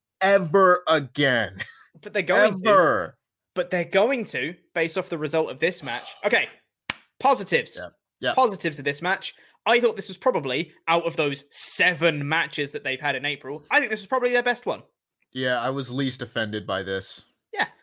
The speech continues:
Speaker 1: You know?
Speaker 2: And it genuinely, like, they kept up a pretty good pace through the match. Like, the spots were cool. They were all right. They were fine. Um, nothing, like, super duper special or anything, but, like, they, they just went from one to the next, to the next, to the next, and just kept up a really nice pace through the match. They got a bit more time than normal, you know,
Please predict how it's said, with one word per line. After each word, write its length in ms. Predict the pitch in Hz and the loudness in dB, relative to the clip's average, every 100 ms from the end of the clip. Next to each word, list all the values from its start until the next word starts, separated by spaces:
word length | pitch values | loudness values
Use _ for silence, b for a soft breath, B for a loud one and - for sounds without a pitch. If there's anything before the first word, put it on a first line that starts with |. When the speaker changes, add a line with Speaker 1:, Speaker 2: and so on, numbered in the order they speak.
| _ | _
Speaker 1:
You 80 | - | -8
know? 120 | 98 | -4
Speaker 2:
And 120 | 190 | -2
it 120 | 214 214 | -2 -2
genuinely, 500 | 294 233 147 202 269 | 0 0 0 -2 -4
like, 240 | 165 185 190 | -4 -4 -2
they 80 | 202 | -2
kept 240 | 233 - | -2 -4
up 60 | 202 | -6
a 40 | |
pretty 280 | 170 220 175 | -2 -2 0
good 220 | 185 190 | 0 -2
pace 400 | - 117 - - _ | 0 -2 -4 -14 _
through 160 | 160 143 | -8 -6
the 60 | |
match. 300 | 127 110 - | -4 -6 -6
Like, 180 | 147 147 | -8 -8
the 80 | - | -10
spots 340 | - 302 214 | -2 0 0
were 200 | 175 135 - _ _ - | -2 -2 -4 _ _ -6
cool. 220 | 285 320 - _ | -2 -2 -6 _
They 100 | - | -2
were 120 | 139 131 | 0 0
all 60 | |
right. 220 | 135 269 - _ | 2 0 -2 _
They 100 | 139 | -8
were 80 | 117 | -6
fine. 340 | - 226 247 233 b b b - | 0 2 2 -2 b b b 0
Um, 540 | 151 151 147 139 139 | 2 4 0 -4 -10
nothing, 300 | 214 226 214 | -2 0 0
like, 200 | 175 131 | 0 -2
super 260 | - 147 147 | -4 -6 -6
duper 180 | 147 139 | -8 -6
special 380 | - 165 - 190 | -2 -2 0 -4
or 40 | |
anything, 320 | 202 214 233 160 | -2 -4 -4 -4
but, 100 | 135 | 0
like, 200 | 139 139 | -2 2
they, 260 | 147 135 | 2 2
they 140 | 135 127 | 0 -2
just 160 | 120 | -2
went 140 | 156 147 | -4 -6
from 100 | 123 | -8
one 140 | 120 | -10
to 40 | - | -8
the 80 | |
next, 180 | 135 139 | -8 -8
to 60 | 123 | -10
the 60 | |
next, 160 | 135 - | -10 -10
to 60 | 120 | -4
the 20 | |
next, 220 | 196 - | -4 -2
and 80 | 131 | -8
just 160 | 117 | -4
kept 180 | - - | -4 -6
up 80 | 147 | -8
a 20 | |
really 220 | 131 147 | -4 -2
nice 220 | 147 151 151 | 0 0 0
pace 280 | - 139 | 0 -2
through 120 | - 143 | -2 0
the 60 | |
match. 180 | 143 98 | 0 0
They 100 | 135 | 0
got 160 | 131 135 | 0 0
a 40 | |
bit 120 | 156 | 0
more 160 | 147 139 | 2 0
time 420 | - 160 202 269 | 2 4 4 4
than 140 | 151 | 4
normal, 300 | 151 156 208 240 | 4 4 2 2
you 60 | |
know, 160 | 131 | 0